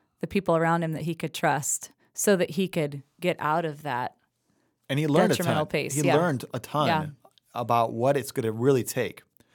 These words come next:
Speaker 2: And he said this one line, and I thought it was awesome.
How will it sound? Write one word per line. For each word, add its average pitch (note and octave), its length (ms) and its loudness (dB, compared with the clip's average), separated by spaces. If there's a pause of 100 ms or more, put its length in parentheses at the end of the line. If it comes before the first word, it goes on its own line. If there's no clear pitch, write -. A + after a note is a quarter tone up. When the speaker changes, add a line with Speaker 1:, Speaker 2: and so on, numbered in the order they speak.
(380)
Speaker 2:
And A2+ 140 -4
he E3 100 0
said G3 220 2
this E3+ 220 0
one C#3+ 280 6
line, A2+ 520 -4 (360)
and A2 120 -4
I A#2+ 40 -2
thought D3+ 220 4
it C#3+ 80 -4
was A2+ 200 -4 (260)
awesome. G#2 500 -2